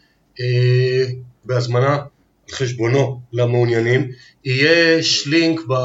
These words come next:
בתוך הדיסקריפשן של הפודקאסט, של הפרק,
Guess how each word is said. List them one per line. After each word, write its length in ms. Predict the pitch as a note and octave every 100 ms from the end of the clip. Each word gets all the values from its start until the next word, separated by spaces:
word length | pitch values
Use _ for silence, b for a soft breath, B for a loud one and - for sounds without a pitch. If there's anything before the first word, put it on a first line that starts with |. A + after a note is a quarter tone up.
| B2 B2 A#2+ A#2+ A#2+ A#2 _ _ _ _ _
בתוך 280 | - D#3 D3
הדיסקריפשן 720 | C#3 B2 A#2+ - D3 D3 C3+
של 180 | B2+ B2
הפודקאסט, 960 | A2+ A2+ A2+ A2+ A2 - E3 D#3+ A#2+ B2
של 80 |
הפרק, 400 | A2+ - D#3+ A#2